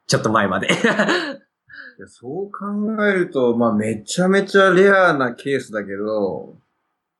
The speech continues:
Speaker 2: まあでも、そうやってラボに入るケースがあるっていうのは、まあ、気づきだよね。
Speaker 1: <laughs>
Speaker 2: 新たな、今日ちょっとラボ戦の人会うから、
Speaker 1: ああ。
Speaker 2: 言っとくよ。
Speaker 1: <laughs> 確か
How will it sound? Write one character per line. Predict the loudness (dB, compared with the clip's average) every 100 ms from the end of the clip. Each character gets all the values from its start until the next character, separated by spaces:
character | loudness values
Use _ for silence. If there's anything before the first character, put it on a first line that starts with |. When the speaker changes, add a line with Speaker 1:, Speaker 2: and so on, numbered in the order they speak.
| _ -2
Speaker 2:
ま | 2
あ |
で | 2
も、 |
そ | 0 0 2 4 4
う |
や | 2
っ | 0
て | 0
ラ | 2
ボ | 4 2
に |
入 | 2 0 0 0
る | -4 -4 -4 -4
ケ | -2 2 2
ー |
ス | 0
が | 0 2
あ |
る | 2 -2
っ |
て | -4
い | -4 -2
う |
の | 0
は、 | 0 0 -2 -6 -10 -4
ま | -4
あ、 | -4
気 | -2
づ | 0
き | 2 2
だ |
よ | 2
ね。 | -2 -8 -10
Speaker 1:
<laughs> | _ -6 -2 -2 0 -4 -4 _ _ -6
Speaker 2:
新 | 0 2 2
た | 0 -4
な、 | -8
今 | _ -16
日 | -14
ち |
ょ |
っ | -10
と | -8
ラ | -6
ボ | -6 -6 -6
戦 | -6 -6
の | -4
人 | -2
会 | -2
う | -4
か |
ら、 | -12 -6 -2
Speaker 1:
あ | -2 -2 -6 -6 -10
あ。 | _ -14
Speaker 2:
言 | -4
っ |
と | -2
く | 0
よ。 | -2 -6
Speaker 1:
<laughs> |
確 | -4 -2 0
か | 0 0 0 -2 -6